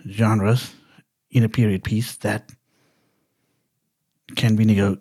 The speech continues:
negotiable. But there are others in specifically science fiction, like, for example, my all-time favorite, The Lord of the Rings. And of course, you have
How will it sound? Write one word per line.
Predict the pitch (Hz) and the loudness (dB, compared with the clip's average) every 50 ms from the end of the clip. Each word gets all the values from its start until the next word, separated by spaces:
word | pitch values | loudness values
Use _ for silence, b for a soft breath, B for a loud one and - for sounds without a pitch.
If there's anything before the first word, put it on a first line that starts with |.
| _ | _
negotiable. | - 107 110 107 92 110 107 98 - - 87 120 175 - - _ _ _ _ _ _ _ _ _ _ _ _ _ _ _ _ _ _ _ _ _ _ _ _ - | 0 2 4 4 4 4 2 2 2 2 2 2 2 0 -4 _ _ _ _ _ _ _ _ _ _ _ _ _ _ _ _ _ _ _ _ _ _ _ _ 0
But | 156 - - - - - _ _ _ _ _ _ _ _ _ _ _ _ _ _ | 2 2 0 -4 -16 -20 _ _ _ _ _ _ _ _ _ _ _ _ _ _
there | - 135 127 127 | 4 4 6 6
are | 120 117 110 - - | 4 2 0 0 2
others | 165 175 123 90 80 76 - - - - - _ _ _ _ _ _ _ _ _ _ _ _ _ _ _ _ _ _ _ _ _ _ _ _ _ _ _ _ _ _ _ _ _ _ | 2 2 2 0 -2 -4 -6 -8 -8 -8 -10 _ _ _ _ _ _ _ _ _ _ _ _ _ _ _ _ _ _ _ _ _ _ _ _ _ _ _ _ _ _ _ _ _ _
in | - 123 123 113 113 107 104 107 - | 2 2 4 4 4 2 2 0 -4
specifically | - - - - 117 - 147 127 123 123 - 104 110 117 - - _ _ | -8 -4 -2 0 2 2 4 4 4 2 2 0 -2 -2 -4 -8 _ _
science | - - - - - 120 127 135 135 131 127 | -14 -12 -4 0 4 6 8 8 8 6 4
fiction, | - - 117 - - - 101 113 147 165 - _ b b b b b b b b b b _ | 2 -2 -4 -4 -2 -2 0 0 0 0 -2 _ b b b b b b b b b b _
like, | - 120 117 120 | 2 2 2 2
for | - - 117 | 0 0 0
example, | 107 117 110 101 - - 110 110 107 107 113 - - - - | 0 0 0 -2 0 2 2 2 2 4 4 2 2 2 2
my | - 104 107 101 | 0 2 2 2
all-time | - 104 113 120 - - 131 135 139 | 2 2 2 4 4 6 8 8 8
favorite, | 127 - 113 101 92 110 131 127 - - - _ | 8 6 2 2 2 0 0 0 -4 -10 -18 _
The | - 104 | -2 0
Lord | 104 101 107 117 117 110 | 2 4 4 4 4 4
of | 104 95 | 4 2
the | 101 | 2
Rings. | 92 92 123 180 196 - - - - - - _ _ _ _ _ _ _ _ _ _ _ _ _ _ _ _ _ | 2 4 4 4 4 2 -2 -6 -8 -10 -14 _ _ _ _ _ _ _ _ _ _ _ _ _ _ _ _ _
And | 101 101 101 | -4 -4 -4
of | 95 - - | -4 -6 -8
course, | - - 131 139 147 147 139 - - - - - - - _ _ _ _ _ _ _ _ _ _ _ _ _ _ _ _ _ | -4 0 2 4 4 4 4 2 -2 -6 -8 -8 -10 -14 _ _ _ _ _ _ _ _ _ _ _ _ _ _ _ _ _
you | 101 104 107 | -2 0 0
have | 101 101 95 95 92 - - - | 0 2 0 0 -2 -4 -8 -14